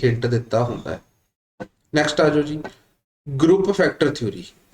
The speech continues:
ਗਰੁੱਪ ਫੈਕਟਰ ਥਿਊਰੀ ਦਾ ਹੋਰ ਕੀ ਨਾਮ ਹੈ? ਯੂਨਿਟਰੀ ਥਿਊਰੀ, ਮੋਨਾਰਕੀ ਥਿਊਰੀ, ਓਲੀਗਾਰਕਿਕ ਥਿਊਰੀ, none of these। ਤਾਂ ਇਹਦਾ ਨਾਮ ਸੀਗਾ ਜੀ ਓਲੀਗਾਰਕਿਕ ਥਿਊਰੀ। ਠੀਕ ਹੈ ਜੀ,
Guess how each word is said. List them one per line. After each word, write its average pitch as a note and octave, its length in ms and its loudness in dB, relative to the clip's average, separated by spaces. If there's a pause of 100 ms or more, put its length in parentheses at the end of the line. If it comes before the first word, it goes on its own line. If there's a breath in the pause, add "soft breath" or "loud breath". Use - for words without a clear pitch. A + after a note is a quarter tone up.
ਗਰੁੱਪ E3+ 240 4
ਫੈਕਟਰ F3+ 340 0
ਥਿਊਰੀ D#3+ 300 2
ਦਾ E3+ 140 4
ਹੋਰ D3 280 4
ਕੀ B2+ 240 0
ਨਾਮ F#2+ 300 -2
ਹੈ? F2+ 100 -8
ਯੂਨਿਟਰੀ C#3 580 0
ਥਿਊਰੀ, C#3+ 360 0
ਮੋਨਾਰਕੀ C3 640 2
ਥਿਊਰੀ, C3+ 440 0
ਓਲੀਗਾਰਕਿਕ B2 640 0
ਥਿਊਰੀ, C3 300 4
none B2 260 2
of C3+ 160 0
these। B2+ 280 -2
ਤਾਂ C3+ 80 4
ਇਹਦਾ C3+ 180 2
ਨਾਮ A#2+ 260 2
ਸੀਗਾ A#2 260 0
ਜੀ C3 320 2 (460 loud breath)
ਓਲੀਗਾਰਕਿਕ C3 760 4
ਥਿਊਰੀ। A2 340 0 (500)
ਠੀਕ - 160 -6
ਹੈ D#3+ 40 6
ਜੀ, D3+ 180 -2